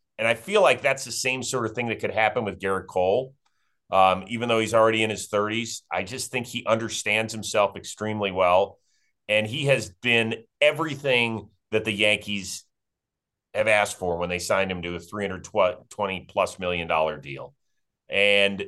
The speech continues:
sure, some people say, "Well, what about that one wild card start in Boston?" It's terrible, horrible. That was one start. I'll counter that by saying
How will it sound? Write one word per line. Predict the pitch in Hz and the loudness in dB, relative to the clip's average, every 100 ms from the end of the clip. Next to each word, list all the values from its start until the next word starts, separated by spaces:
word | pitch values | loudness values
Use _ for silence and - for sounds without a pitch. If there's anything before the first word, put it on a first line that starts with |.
| - - | -12 -12
sure, | - 113 98 | -2 -2 0
some | 117 107 | 0 0
people | 110 101 | -2 -2
say, | 92 92 | -2 0
"Well, | 107 113 | 4 4
what | 131 | 6
about | 127 120 | 6 4
that | 117 110 | 4 0
one | 113 120 113 98 _ _ | 0 0 0 -10 _ _
wild | 92 110 113 110 | 0 2 2 2
card | 107 98 | 2 2
start | - 107 107 | 0 0 0
in | 98 | 0
Boston?" | 104 113 - - - _ _ _ | 0 0 -4 -18 -20 _ _ _
It's | |
terrible, | - 160 117 78 - _ _ _ _ - | 4 6 6 2 -10 _ _ _ _ 4
horrible. | 165 135 73 - _ _ _ _ _ | 6 6 2 -8 _ _ _ _ _
That | 76 | -12
was | 90 | -8
one | 95 113 | -2 -2
start. | 110 147 139 82 - _ _ _ - | 2 6 6 4 -6 _ _ _ -2
I'll | 101 127 135 | 4 4 4
counter | - 123 113 | 0 0 2
that | 107 110 | 2 2
by | 107 | 0
saying | 98 - 110 104 95 | -2 -2 -2 -2 -6